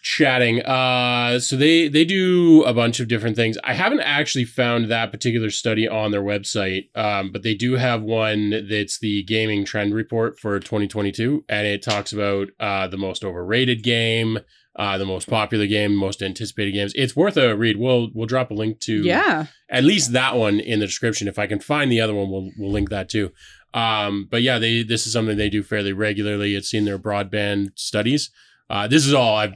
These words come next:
Speaker 1: literally just found this out searching, so don't think that I knew all of this ahead of time. Um, but yeah, they do cool, uh, broadband studies, some of which relate to gaming. Uh, and there's actually also, if you happen to be a parent, there's one, A Parent's Guide to Gaming,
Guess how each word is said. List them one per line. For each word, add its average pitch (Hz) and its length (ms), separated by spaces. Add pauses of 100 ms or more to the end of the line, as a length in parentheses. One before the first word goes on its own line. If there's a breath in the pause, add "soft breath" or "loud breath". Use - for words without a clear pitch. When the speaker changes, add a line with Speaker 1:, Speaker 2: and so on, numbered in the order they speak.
Speaker 1:
literally 104 320
just 98 200
found 104 200
this 95 120
out 101 180 (100)
searching, 98 460
so 101 160
don't 98 300
think 101 240
that 104 100
I 98 140
knew 98 240
all 92 180
of 87 80
this 90 180
ahead 90 160
of - 80
time. 92 200 (500 loud breath)
Um, 101 680 (340)
but 117 140
yeah, 151 140
they 123 120
do 120 300
cool, 117 760 (240)
uh, 110 180
broadband 120 420
studies, 120 300
some 113 160
of 107 60
which 107 320
relate 107 280
to 107 80
gaming. 101 300 (460 loud breath)
Uh, 104 180
and 104 100
there's 113 140
actually 127 300
also, 120 280
if 107 160
you 117 60
happen 104 220
to 101 40
be 101 80
a 101 60
parent, 156 480
there's 120 260
one, 117 460
A 107 180
Parent's 127 340
Guide 113 260
to 101 40
Gaming, 156 460